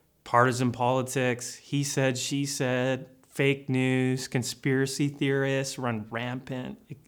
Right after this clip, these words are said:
Even exchanging opposing ideas isn't easy anymore with, within your own family. <laughs> Yeah. Especially on social media, you might get unfollowed.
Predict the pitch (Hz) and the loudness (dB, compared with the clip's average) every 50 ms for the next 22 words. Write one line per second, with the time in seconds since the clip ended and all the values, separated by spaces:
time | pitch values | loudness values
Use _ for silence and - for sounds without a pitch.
0 | _ _ - 147 156 175 165 139 - - - 156 151 151 139 139 131 127 131 - | _ _ -2 0 2 2 0 0 -2 -4 -2 0 0 2 0 0 -2 -2 -2 -2
1 | 143 139 139 135 135 127 123 120 120 - - 107 104 98 147 123 - - - _ | -2 0 0 0 0 0 -2 -2 -4 -6 -4 -4 -2 -2 -2 -4 -6 -10 -14 _
2 | _ - - - - _ _ 135 127 135 123 131 - 135 156 156 147 127 117 110 | _ -20 -20 -20 -20 _ _ -2 0 0 0 0 0 -2 -2 0 2 2 2 0
3 | 107 104 104 107 107 110 107 - - _ _ _ _ _ _ _ _ _ _ _ | 0 -2 -4 -6 -6 -8 -8 -10 -12 _ _ _ _ _ _ _ _ _ _ _
4 | _ _ _ _ _ _ _ _ 107 107 107 - - - - 117 131 131 120 - | _ _ _ _ _ _ _ _ -12 -12 -12 -12 -16 -14 -8 -6 -6 -6 -6 -4
5 | - 127 127 123 120 120 120 117 - - - 117 120 139 160 151 127 107 101 101 | -2 0 2 2 4 2 2 0 -2 -2 0 2 2 2 2 2 0 -2 -6 -12
6 | - - _ _ _ _ - - 107 107 - - - 190 - - - - - - | -16 -20 _ _ _ _ -16 -12 -8 -8 -8 -4 -4 -4 -4 -4 -12 -20 -20 -20
7 | - - - - _ - - - 196 - - - 175 151 135 - 156 151 143 - | -20 -20 -20 -16 _ -10 -4 -2 0 0 2 4 4 4 4 4 4 2 4 4
8 | 156 139 160 185 185 160 127 123 127 127 143 135 120 135 127 127 123 117 120 - | 4 6 6 8 8 6 6 6 4 4 2 4 4 2 2 4 2 0 2 4
9 | 135 135 143 151 160 160 156 156 156 160 156 156 - | 8 8 10 8 8 8 6 6 6 4 2 -2 -8